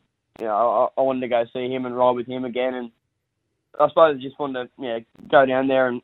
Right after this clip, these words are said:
just see all the people that I, you know, that I used to ride for, and it's just a great experience. Um, you know, obviously, the, obviously the Sydney riders are, are very good, and it's just good to go ride with them and, and sort of see where I stand.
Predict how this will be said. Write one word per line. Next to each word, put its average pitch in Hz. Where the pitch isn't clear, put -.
just 117
see 143
all 127
the 120
people 127
that 123
I, 127
you 120
know, 113
that 113
I -
used 131
to 120
ride 123
for, 135
and 123
it's 120
just 131
a 110
great 117
experience. 117
Um, 107
you -
know, 110
obviously, 113
the, 110
obviously 113
the 110
Sydney 117
riders 110
are, 110
are 117
very 113
good, 120
and 113
it's 110
just -
good 123
to 110
go 113
ride 113
with 113
them 123
and, 113
and 113
sort 147
of 135
see 147
where 131
I 113
stand. 120